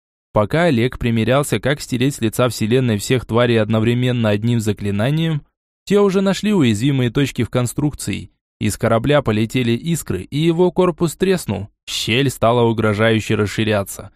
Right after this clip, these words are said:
А в сознании человека вспыхнули, как мощные круглые фары, глаза электрического змея. Он уставился ими в самую сущность Беркутова, рассчитывая вызвать оцепенение.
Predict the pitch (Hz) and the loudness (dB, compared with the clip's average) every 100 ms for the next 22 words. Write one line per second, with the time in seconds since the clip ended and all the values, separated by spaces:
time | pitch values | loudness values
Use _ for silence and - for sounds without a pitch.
0 | _ _ _ 101 98 135 135 175 180 170 | _ _ _ -2 2 2 2 2 2 0
1 | - 160 165 175 147 101 - 156 170 160 | 0 2 4 2 2 -2 -2 -2 0 0
2 | 151 139 147 160 175 160 131 123 131 160 | 0 0 -2 0 -2 -2 0 -2 0 0
3 | 143 143 143 170 165 113 104 117 123 143 | 2 2 2 2 2 0 0 0 2 2
4 | 131 120 143 156 127 - 123 123 113 123 | 2 0 -2 -2 -2 -2 0 2 0 0
5 | 117 92 92 - _ _ _ 185 208 190 | -2 -2 -8 -16 _ _ _ -2 0 -2
6 | - 196 180 147 180 185 160 120 - 165 | 0 0 0 0 0 2 0 0 0 0
7 | 170 160 - 196 - 110 95 120 120 - | 0 0 0 -2 0 -2 0 0 0 -2
8 | - 92 92 - _ _ 104 107 113 - | -6 -6 -8 -16 _ _ 0 2 2 2
9 | 143 131 127 127 127 147 113 104 - 107 | 0 2 4 4 2 2 0 0 -4 -4
10 | 113 120 120 107 92 | -2 0 0 -2 -6